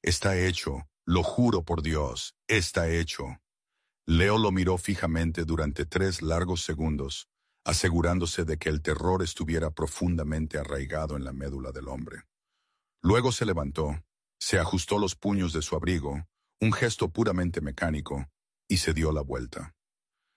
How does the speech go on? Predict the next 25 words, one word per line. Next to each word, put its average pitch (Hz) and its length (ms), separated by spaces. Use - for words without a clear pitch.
Salió 95 340
del 104 160
club, 90 300
dejando 92 420
la 82 120
puerta 82 420
colgando 82 540
de 73 120
sus 76 220
bisagras. 73 760
Cuando 95 280
volvió 98 420
a 151 80
salir 101 360
al 87 140
aire 92 240
frío 98 300
de 82 120
la 76 120
noche, 78 500
la 90 240
adrenalina 92 640
comenzó 87 480
a 87 40
disminuir, 71 760